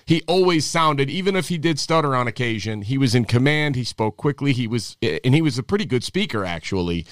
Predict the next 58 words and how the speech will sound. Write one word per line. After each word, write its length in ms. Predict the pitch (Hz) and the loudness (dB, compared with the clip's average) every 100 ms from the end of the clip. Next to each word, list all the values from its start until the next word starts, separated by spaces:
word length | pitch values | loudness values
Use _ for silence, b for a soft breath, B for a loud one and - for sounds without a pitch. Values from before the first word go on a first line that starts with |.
| B B | B B
I 120 | - 160 | 0 2
would 100 | 143 | 2
have 100 | 147 | 2
never 200 | 156 131 | 2 2
believed 400 | 143 208 190 123 | 2 0 0 -2
that 100 | 120 | -2
he 100 | 110 | -2
had 120 | 113 | -2
had 180 | 117 107 | -2 -2
a 40 | |
stutter 340 | - - 120 | -2 0 0
'cause 160 | 110 104 | -2 -4
he 60 | 117 | -4
had 180 | 104 - _ - | -6 -12 _ -2
done 100 | 123 | -2
a 60 | |
really 340 | 120 147 147 131 | 0 -2 -2 0
good 180 | 127 107 | 0 2
job. 460 | 143 127 78 - - b b b b _ | 2 2 0 -6 -16 b b b b _
Okay, 360 | - 208 190 175 | 0 2 2 4
he's 240 | 160 160 | 2 0
got 260 | - 170 165 | -4 2 2
a 60 | 147 | 2
stutter, 360 | - 151 143 | 2 2 4
and 120 | 131 | 4
that's 180 | 135 131 | 2 0
what's 140 | 131 - | -2 2
causing 360 | 185 185 147 | 4 4 2
a 60 | 123 | 0
lot 160 | 117 | 0
of 120 | 107 92 | -2 -4
this. 340 | 113 - - _ | -8 -10 -16 _
Fine. 460 | - 170 151 156 151 B B B | 0 2 2 0 -4 B B B
He's 180 | 180 - | -2 -2
forgetting 340 | 170 190 196 | -2 0 0
people's 320 | 170 151 143 | -2 -4 -2
names. 420 | 135 139 135 131 | 0 2 2 0
He 100 | - | -2
forgot 640 | 131 135 117 156 156 170 - _ _ | -2 -4 -6 0 2 2 -2 _ _
the 120 | 143 | 0
name 440 | 127 135 147 156 143 | 2 2 2 2 0
of 100 | 113 | 0
the 80 | 127 | -2
Department 560 | 127 120 135 120 131 | -2 0 0 0 -2
of 80 | 113 | -4
Defense. 640 | 104 - 127 120 117 - | -6 -2 0 0 -2 -6
He 140 | - 127 | -6 -6
forgot 400 | 127 131 156 147 | -2 2 2 0
the 80 | 117 | -6
title 600 | - - 156 139 127 101 | -4 0 2 2 2 0
of 140 | 104 | -4
the 80 | 98 | -6
Secretary 800 | - - 151 139 135 135 120 117 | -6 -4 -4 -4 -4 -2 -2 -2
of 200 | 117 101 | -4 -4
the 60 | |
Department 480 | 104 104 123 110 107 | -6 -2 0 0 -4
of 120 | 101 | -8
Defense. 560 | 95 - 117 104 98 - | -10 -4 -2 -2 -4 -10